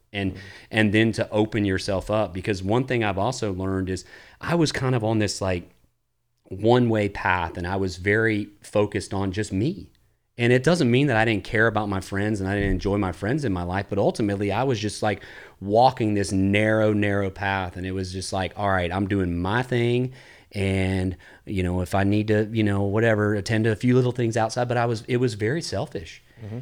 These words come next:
Speaker 1: And I, and I do believe, honestly, that i-, for, for greatness to happen, you do have to have a little bit of that selfishness. I don't think that Tiger Woods or the greats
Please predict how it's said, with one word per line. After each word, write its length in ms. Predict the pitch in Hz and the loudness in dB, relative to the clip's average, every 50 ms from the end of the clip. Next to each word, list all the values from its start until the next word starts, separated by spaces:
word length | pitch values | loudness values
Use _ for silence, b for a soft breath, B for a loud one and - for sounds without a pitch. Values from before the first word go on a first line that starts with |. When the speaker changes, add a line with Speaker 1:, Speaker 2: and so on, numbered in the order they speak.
| 127 - | -6 -2
Speaker 1:
And 160 | 127 127 131 | 2 4 6
I, 80 | 131 131 | 4 4
and 180 | 135 135 135 135 | 4 2 2 2
I 60 | 131 | 2
do 180 | 127 180 190 | 4 2 2
believe, 420 | 156 143 131 139 156 147 - - - - | 2 2 2 2 4 4 4 4 2 2
honestly, 400 | 117 117 127 131 127 - 113 104 | 0 0 0 0 0 0 0 0
that 200 | 104 107 101 - - 113 | 0 -2 -2 -4 -8 -10
i-, 180 | 120 - 110 | -10 -10 -10
for, 300 | 107 - - 123 117 110 - | -10 -8 -6 -4 -4 -4 -4
for 180 | - 120 107 | -4 -4 -4
greatness 460 | 95 107 117 120 123 110 104 98 - | 0 2 4 4 4 2 -2 -4 -4
to 80 | - 90 | -6 -6
happen, 440 | 85 110 113 110 - - 98 92 95 | -2 -2 -2 -2 -2 -4 -4 -4 -4
you 140 | 95 107 104 | -4 -4 -2
do 140 | 117 113 | -2 -2
have 180 | 107 92 90 - | -2 -2 -4 -6
to 80 | 87 82 | -6 -6
have 240 | 95 95 92 85 | -4 -4 -4 -4
a 40 | 87 | -6
little 220 | 87 87 90 90 87 | -6 -8 -6 -6 -6
bit 60 | 90 | -6
of 60 | 90 | -6
that 120 | 90 85 - | -6 -6 -6
selfishness. 460 | - 101 95 92 92 - 98 87 85 | -4 -4 -2 -2 -4 -4 -6 -6 -4
I 120 | 95 95 | -4 -2
don't 280 | 90 95 104 104 98 - | -2 0 0 0 0 0
think 220 | - 107 98 - | 0 0 0 0
that 100 | - 85 | -2 -2
Tiger 320 | - 98 90 90 87 90 87 | -2 -2 -2 -2 -2 -2 -4
Woods 320 | 87 90 92 87 82 85 | -4 -4 -4 -4 -4 -4
or 80 | 87 82 | -6 -6
the 80 | 87 | -4
greats 460 | 82 90 98 95 95 90 - - - | -4 -2 0 0 0 0 -2 -6 -10